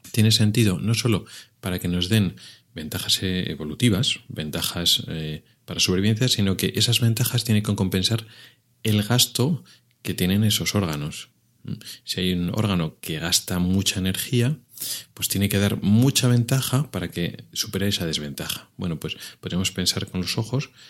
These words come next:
que podría pasar lo mismo en algunos contextos concretos. Por ejemplo, eh, alguno de los animales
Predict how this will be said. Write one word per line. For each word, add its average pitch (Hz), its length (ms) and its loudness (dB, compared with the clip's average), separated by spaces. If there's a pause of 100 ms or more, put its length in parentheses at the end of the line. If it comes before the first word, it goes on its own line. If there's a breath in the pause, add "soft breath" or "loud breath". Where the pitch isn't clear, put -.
(140 loud breath)
que - 100 -8
podría 85 260 0
pasar 92 240 -4
lo 101 100 4
mismo 117 460 4 (520 loud breath)
en 107 100 -2
algunos 104 320 4
contextos 90 400 -2
concretos. 87 720 -2
Por 76 120 -8
ejemplo, 73 460 0 (160)
eh, 85 380 -2 (300 loud breath)
alguno 104 280 2
de 113 140 4
los 110 300 0
animales 107 720 4